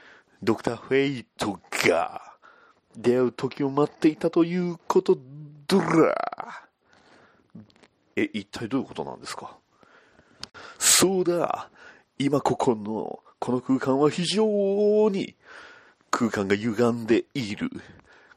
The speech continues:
この空間の歪みを利用して、クロックマスターのお悩み相談室というコーナーのTwitter、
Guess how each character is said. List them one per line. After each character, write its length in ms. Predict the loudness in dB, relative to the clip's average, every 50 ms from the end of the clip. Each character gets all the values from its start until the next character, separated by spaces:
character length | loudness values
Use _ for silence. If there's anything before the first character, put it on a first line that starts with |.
| _ _
こ 140 | 0 2
の 80 | 2 0
空 180 | 2 0 -2 2
間 160 | 2 0 0
の 120 | 2 -2
歪 280 | 0 0 2 2 2 2
み 120 | 2 2
を 80 | 0 2
利 140 | 2 4 4
用 140 | 4 4
し 320 | 4 2 0 -2 -2 -2 -6 _
て、 440 | _ 2 2 2 2 0 -4 -10 _ _ _ _ _ _ _ _ _ _ _ _ _ -20 _ _ _ _ _ _ _ _ _ _ _ _ -20 -20 _ _ _ _ _ _ -20 -20 -20 -20 -20 -20 -20 _ _ _ _ _ -20 _ _ _ _ _ _ _ _ _ _ -20 -20 _ _ _ _ -14 -14 _ -20 -4 _
ク 80 | 0 0
ロ 60 | 0
ッ 20 |
ク 140 | _ -2 2
マ 100 | 2 2
ス 160 | 2 0 -6
タ 120 | _ -2 0
ー 180 | 2 2 0
の 500 | 0 2 2 2 4 4 2 -2 -6 -12 -20 _ _ _ -20 _ _ _
お 120 | _ 4 4
悩 180 | 6 4 2
み 100 | 2 0
相 400 | -2 -2 2 4 6 8 8 6
談 240 | 4 2 -4 -4 -6
室 360 | -8 -8 -10 -10 -10 -16 -16
と 160 | _ -2 -2 -2
い 100 | 0 -2
う 120 | -4 -6
コ 240 | _ -4 -2 -2 0
ー 20 |
ナ 140 | 0 0 -2
ー 20 |
の 120 | 0 -2 -4
Twitter、 1200 | -4 -4 -4 -2 -2 -2 -4 -10 _ _ _ _ _ 0 2 4 4 4 2 0 -4 -8 -14